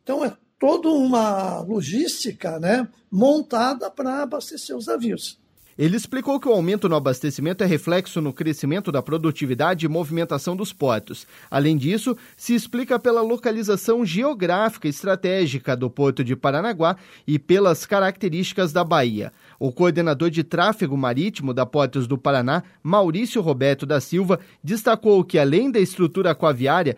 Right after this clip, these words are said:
Speaker 2: sinalização náutica e estrutura de acostagem,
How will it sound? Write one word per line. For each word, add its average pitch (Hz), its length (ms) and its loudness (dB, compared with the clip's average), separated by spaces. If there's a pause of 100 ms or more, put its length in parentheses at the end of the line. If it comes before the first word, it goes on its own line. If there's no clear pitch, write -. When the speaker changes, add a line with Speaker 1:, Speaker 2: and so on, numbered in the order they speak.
(160)
Speaker 2:
sinalização 220 960 0
náutica 143 680 0
e 185 200 0
estrutura 180 580 -2
de 139 220 0
acostagem, 180 880 0